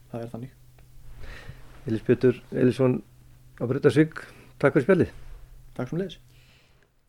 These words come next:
Speaker 2: Það eru margar hliðar á sjávarútveginum og áhrifin af kerfinu sem búið hefur verið til í kringum hann eru alls konar. Sum góð, önnur slæm, eins og við höfum heyrt.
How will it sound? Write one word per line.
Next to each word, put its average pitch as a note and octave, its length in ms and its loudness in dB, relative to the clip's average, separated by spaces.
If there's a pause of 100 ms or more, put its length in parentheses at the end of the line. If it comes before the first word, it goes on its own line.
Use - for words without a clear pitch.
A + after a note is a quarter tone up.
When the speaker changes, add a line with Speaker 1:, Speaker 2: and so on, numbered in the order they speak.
(120)
Speaker 2:
Það A#2 160 0
eru E3+ 180 4
margar E3 460 0
hliðar C#3+ 480 2
á C3 140 4
sjávarútveginum D3 880 0 (180)
og A2+ 140 -8
áhrifin D3+ 500 0
af D3+ 140 -2
kerfinu C#3 420 -2
sem B2+ 200 -6
búið C#3+ 360 0
hefur C3+ 140 -2
verið B2+ 180 -2
til D3 160 -4
í C3 120 -8
kringum C3+ 360 -4
hann A2 140 0 (240)
eru B2+ 260 -2
alls C3+ 160 0
konar. G#2+ 380 -2 (320)
Sum F3 340 2
góð, C#3 380 2 (380)
önnur C3 280 0
slæm, A2+ 460 -2 (240)
eins - 260 -2
og C#3+ 80 0
við A2 160 0
höfum G#2+ 160 -2
heyrt. B2 380 -2